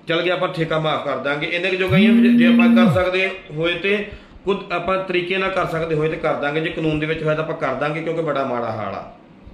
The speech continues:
ਤੇ ਹੁਣ ਇਹ ਪਾਣੀ ਅਸੀਂ ਛੱਡਿਆ ਵਾ, ਸਭ ਤੋਂ ਵੱਧ ਤੇ ਅਸੀਂ ਮਾਰੇ ਜਾਂਦੇ ਇਹ 'ਚ। "ਉਹ ਜੀ ਸਰਕਾਰ ਨੇ ਆਹ ਕਰਤਾ, ਸਰਕਾਰ ਨੇ ਆਹ ਕਰਤਾ।" ਹਿਮਾਚਲ ਵਾਲੀ ਸਰਕਾਰ ਨੂੰ ਕਹੋ, "ਤੁਸੀਂ ਸਿਆਪਾ ਕਰੋ ਕਾਂਗਰਸ ਦਾ,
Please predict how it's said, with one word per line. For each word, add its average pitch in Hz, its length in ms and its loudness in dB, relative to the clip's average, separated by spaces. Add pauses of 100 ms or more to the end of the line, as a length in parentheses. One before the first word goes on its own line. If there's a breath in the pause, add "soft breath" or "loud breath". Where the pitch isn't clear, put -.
(460 loud breath)
ਤੇ 185 60 0
ਹੁਣ 220 160 0
ਇਹ 220 100 0
ਪਾਣੀ 190 260 0
ਅਸੀਂ 185 220 0
ਛੱਡਿਆ 240 280 2
ਵਾ, 226 220 -2 (500)
ਸਭ 196 180 -2
ਤੋਂ 233 80 2
ਵੱਧ 226 160 0
ਤੇ 226 60 0
ਅਸੀਂ 214 140 2
ਮਾਰੇ 214 220 0
ਜਾਂਦੇ 214 200 2
ਇਹ 214 60 0
'ਚ। 208 120 -6 (920)
"ਉਹ 285 180 2
ਜੀ 214 120 0
ਸਰਕਾਰ 202 480 0
ਨੇ 196 80 0
ਆਹ 214 220 2
ਕਰਤਾ, 190 280 0
ਸਰਕਾਰ 180 360 -2
ਨੇ 185 60 0
ਆਹ 202 100 0
ਕਰਤਾ।" 185 500 -2 (120)
ਹਿਮਾਚਲ 208 360 2
ਵਾਲੀ 208 160 0
ਸਰਕਾਰ 202 360 0
ਨੂੰ 190 80 0
ਕਹੋ, 208 120 0
"ਤੁਸੀਂ 220 220 -2
ਸਿਆਪਾ 185 320 0
ਕਰੋ 202 220 0
ਕਾਂਗਰਸ 175 380 -2
ਦਾ, 147 400 -4